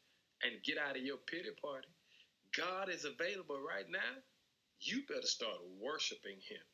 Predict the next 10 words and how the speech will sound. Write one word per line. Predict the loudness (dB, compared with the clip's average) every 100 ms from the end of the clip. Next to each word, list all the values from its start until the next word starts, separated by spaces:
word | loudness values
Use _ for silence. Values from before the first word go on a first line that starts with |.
| _ _ _
She | 6 6 8 4 4
teaches | 4 6 4 4 4 4
us | 0 0 -6 -14 -20 _ _ -6
that | 0 4
in | 4 2
the | -2
midst | -4 4 8 8 8
of | 2 0
your | 2 2
struggle, | 2 0 -4 -8